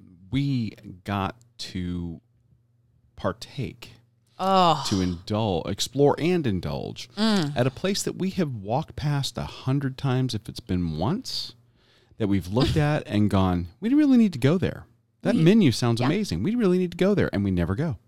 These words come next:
Speaker 2: No.
Speaker 1: Because we would always somehow or another gravitate back towards, um,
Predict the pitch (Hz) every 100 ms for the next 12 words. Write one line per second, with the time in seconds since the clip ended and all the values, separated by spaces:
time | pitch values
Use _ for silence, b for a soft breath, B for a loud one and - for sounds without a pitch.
0 | _ - 339 185 _ _ _ _ _ -
1 | 117 - 107 95 - 107 101 - 104 135
2 | 127 104 - 123 104 113 113 107 95 92
3 | 95 95 98 110 - - 78 - - 92
4 | 85 85 87 - B B B B - 78
5 | 67 50 -